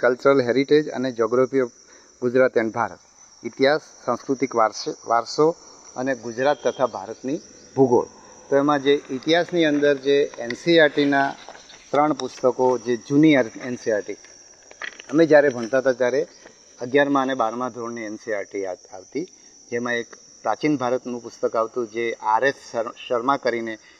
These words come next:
એના લેખક હતા, મધ્યકાલીન ભારતનું પુસ્તક હતું એન સી આર ટીનું, એ એના લેખક સતીશ શર્મા હતા અને, અ, મોડર્ન ઇ-, ઇન્ડિયા એટલે કે આધુનિક ભારતનું જે પુસ્તક હતું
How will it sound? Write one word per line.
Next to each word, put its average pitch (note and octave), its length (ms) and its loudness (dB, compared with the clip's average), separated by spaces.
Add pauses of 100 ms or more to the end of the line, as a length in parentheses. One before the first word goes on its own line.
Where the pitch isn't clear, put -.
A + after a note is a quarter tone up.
(100)
એના A2 200 -10
લેખક G#2 380 -10
હતા, A2+ 240 -10 (420)
મધ્યકાલીન C#3 540 0
ભારતનું A#2+ 440 -6
પુસ્તક A#2 380 -12
હતું A#2 320 -14 (340)
એન G#2+ 120 -12
સી A#2+ 160 -2
આર A2 100 0
ટીનું, A#2+ 420 -8
એ A#2 260 -10 (120)
એના A2 220 -12
લેખક A2 320 -8 (140)
સતીશ B2+ 280 -4 (220)
શર્મા A2+ 320 -2
હતા G2 340 -8 (400)
અને, C3 440 -8 (400)
અ, A#2 160 -6 (160)
મોડર્ન C#3 380 4
ઇ-, A#2+ 300 -2
ઇન્ડિયા C3+ 320 2
એટલે A#2+ 200 2
કે D3+ 100 -2
આધુનિક C3 600 -4
ભારતનું C3 480 -6
જે B2+ 80 -2
પુસ્તક A#2+ 460 -8
હતું C3+ 260 -10